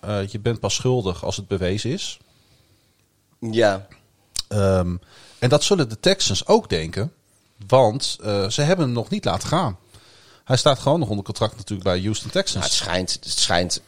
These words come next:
Speaker 2: dat, en dat zijn natuurlijk geruchten, dat weten we niet zeker, maar het schijnt ook dat er nog steeds teams zijn die aanvankelijk geïnteresseerd waren in hem, die nog steeds interesse hebben. Ik hoop echt dat de Bears dat niet zijn. Ik ga liever gewoon, eh, de komende tien jaar met, met Andy Dalton,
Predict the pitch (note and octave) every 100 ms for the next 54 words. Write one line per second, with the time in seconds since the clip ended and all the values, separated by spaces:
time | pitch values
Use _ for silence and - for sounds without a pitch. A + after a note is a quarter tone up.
0 | - C#2+ D#2+ C#2+ D2+ D#2 - D2 E2+ -
1 | E2+ F2 E2+ D#2 E2 F2 E2 D#2 D#2+ -
2 | E2 E2+ E2+ - E2+ E2 E2 D#2 D#2+ D#2
3 | - E2 D#2+ - - A#2+ G#2 F2+ - E2+
4 | D#2+ D#2+ F2 E2 - - - - - F2+
5 | G2 G#2+ G#2+ F2+ - F2+ F2 F2+ - F2+
6 | F2 E2 E2+ E2+ E2+ F2 - - F#2 E2
7 | - E2+ F#2 G#2+ - F#2 E2 E2+ G2+ F#2+
8 | E2+ F#2+ - - - C#2+ - - B1 -
9 | G2+ G2+ - F2+ E2+ F#2+ F2+ F#2 F2 A2+
10 | F#2+ C#2 F#2+ F#2 G2 F#2+ F2 F2+ F2 F2
11 | - D#2+ F2 C2 - _ - - - -
12 | G#2+ G#2+ F#2 - _ D3 C3+ A#2+ F#2+ F#2+
13 | - - F#2+ - G2 E2+ F2+ A2+ C3 F#2+
14 | E2+